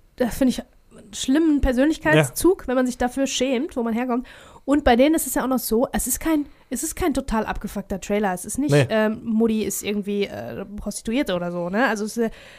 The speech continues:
Speaker 1: wirklich
Speaker 2: Wofür man sich auch nicht schämen müsste, aber
Speaker 1: Nee, genau,
Speaker 2: <laughs>
Speaker 1: aber, aber es ist wirklich nicht
Speaker 2: Ja.
Speaker 1: so dargestellt, als ob
Speaker 2: Ja,
Speaker 1: wirklich
Speaker 2: ja.
Speaker 1: das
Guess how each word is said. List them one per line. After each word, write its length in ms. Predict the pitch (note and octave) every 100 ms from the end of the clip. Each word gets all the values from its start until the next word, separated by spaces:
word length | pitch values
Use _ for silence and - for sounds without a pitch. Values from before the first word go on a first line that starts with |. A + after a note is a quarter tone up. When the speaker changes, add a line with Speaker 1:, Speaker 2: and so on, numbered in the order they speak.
| - -
Speaker 1:
wirklich 500 | C4 C#4+ D4 C#4+ - - _
Speaker 2:
Wofür 160 | A#2+ A2+
man 120 | G#2
sich 140 | G#2
auch 60 | A#2
nicht 120 | C3
schämen 200 | B2 C3
müsste, 340 | B2+ B2+ D#3 -
aber 140 | -
Speaker 1:
Nee, 260 | D4+ F#4 F#4+
genau, 220 | D#4 D4
Speaker 2:
<laughs> 80 | C#4+
Speaker 1:
aber, 200 | C4 B3+
aber 120 | C4+
es 120 | C4
ist 160 | D4 -
wirklich 240 | D4 D#4
nicht 100 | C4
Speaker 2:
Ja. 80 | B3+
Speaker 1:
so 120 | E4
dargestellt, 520 | D#4 C4 D#4 - D4 C#4
als 100 | C#4+
ob 60 |
Speaker 2:
Ja, 80 | A3+
Speaker 1:
wirklich 180 | A3+ A2
Speaker 2:
ja. 60 |
Speaker 1:
das 100 | B3